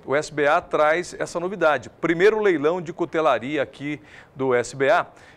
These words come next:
E são verdadeiras obras de arte que você vê aí no vídeo.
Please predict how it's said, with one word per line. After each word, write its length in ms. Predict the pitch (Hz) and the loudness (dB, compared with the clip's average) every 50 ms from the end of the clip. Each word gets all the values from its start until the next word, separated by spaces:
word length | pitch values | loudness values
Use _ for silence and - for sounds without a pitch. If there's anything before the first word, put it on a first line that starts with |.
| _ - | _ -10
E 80 | 147 | -10
são 220 | 127 - 202 208 190 | -4 -2 -2 0 0
verdadeiras 500 | 190 202 196 185 165 165 190 196 190 160 | 0 2 2 2 2 2 0 0 0 0
obras 320 | 180 185 170 175 175 156 | 0 0 0 0 -4 -6
de 160 | 147 175 180 | -4 -2 0
arte 400 | 151 139 139 131 120 - - - | 2 4 4 2 0 -2 -12 -18
que 100 | - - | -12 -8
você 280 | 135 135 131 - 160 143 | -8 -8 -6 -4 -6 -6
vê 160 | 101 113 135 | -4 -4 -4
aí 100 | 131 131 | -4 -4
no 120 | 131 135 120 | -6 -8 -10
vídeo. 380 | 95 110 107 101 87 - - | -10 -10 -10 -10 -12 -14 -20